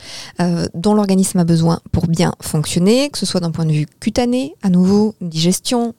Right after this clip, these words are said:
hormonale, nerveux. Et encore une fois, parce que la cible, euh, des détox, ce sont souvent, euh, des personnes qui, euh, font des excès ou qui ont des consommations de,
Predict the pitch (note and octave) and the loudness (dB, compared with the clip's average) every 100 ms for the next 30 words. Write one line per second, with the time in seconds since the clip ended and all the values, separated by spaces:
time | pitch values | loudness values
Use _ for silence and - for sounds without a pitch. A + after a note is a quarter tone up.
0 | - E3+ E3+ G3 G3+ G#3 G3+ - F3+ F#3+ | -6 -2 0 2 0 -2 -6 -12 -4 2
1 | G3 G#3+ A3+ - _ - - - _ - | 4 4 2 -2 _ -20 -20 -20 _ -2
2 | A#3 A#3 - F#3 F3+ F3+ F3 A3 B3 D4 | 0 0 0 -2 2 0 2 0 0 -2
3 | - C#3+ E3+ E3 - D3+ - A3 F#3 E3 | -4 -2 0 -2 -2 -4 0 0 0 -2
4 | - D#3 D#3 D#3+ E3 F#3 F#3 - - - | -4 -4 0 0 0 0 -2 -4 -12 -6
5 | D#3 D#3+ D#3 - - G3+ G3+ G#3 - - | -4 -4 -6 -8 -2 0 2 -2 -8 -18
6 | - - D#3 D#3+ E3+ E3 F#3 F#3 - D#3+ | -18 -4 -2 -2 -4 -2 -2 -2 0 0
7 | D3 - - D#3 D3+ D#3+ - G#3 F#3+ - | 0 -2 -4 -4 -2 -2 -2 0 0 -2
8 | E3 - D3+ D#3+ D3+ F3+ D#3 | -6 -4 -4 -2 0 0 0